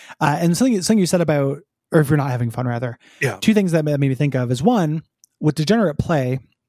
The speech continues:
Speaker 1: a lot of times when I get to that point where I notice I'm doing something that's not fun,
Speaker 2: Mm-hmm.
Speaker 1: the alternative is not fun either.
Speaker 2: Yeah.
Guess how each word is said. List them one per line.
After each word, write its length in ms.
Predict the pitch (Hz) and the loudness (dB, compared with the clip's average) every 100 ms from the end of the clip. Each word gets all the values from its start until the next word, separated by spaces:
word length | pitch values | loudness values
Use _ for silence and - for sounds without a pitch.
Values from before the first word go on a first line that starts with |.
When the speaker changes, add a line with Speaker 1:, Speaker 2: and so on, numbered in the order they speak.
| _ _ _ _ _ _ _ _ - - | _ _ _ _ _ _ _ _ -20 -10
Speaker 1:
a 60 | - | -4
lot 220 | 151 208 | -2 -2
of 80 | 247 | -2
times 540 | - 151 135 135 131 | -2 0 0 -2 -4
when 200 | - 143 | -4 0
I 80 | 139 | 0
get 140 | 127 151 | 0 0
to 60 | |
that 160 | 151 131 | -2 0
point 180 | 143 135 | 0 0
where 80 | |
I 60 | 127 | 0
notice 340 | 127 127 135 139 | 0 0 0 0
I'm 100 | 123 | 0
doing 180 | 131 | -2
something 200 | 135 135 | -2 -2
that's 140 | 131 117 | -2 -4
not 240 | 123 - | -6 -6
fun, 320 | - 127 160 - _ - - - - | -6 -4 -4 -6 _ -20 -20 -18 -6
Speaker 2:
Mm-hmm. 120 | 139 | 2
Speaker 1:
the 80 | 160 | 2
alternative 640 | 135 - 147 139 160 160 | 0 0 2 2 2 0
is 100 | 147 | -2
not 180 | 160 147 | -4 -4
fun 220 | 170 160 | -2 -2
either. 420 | 160 143 185 262 - - _ _ _ | -2 -2 0 -2 -6 -20 _ _ _
Speaker 2:
Yeah. 320 | 113 113 101 | 0 0 0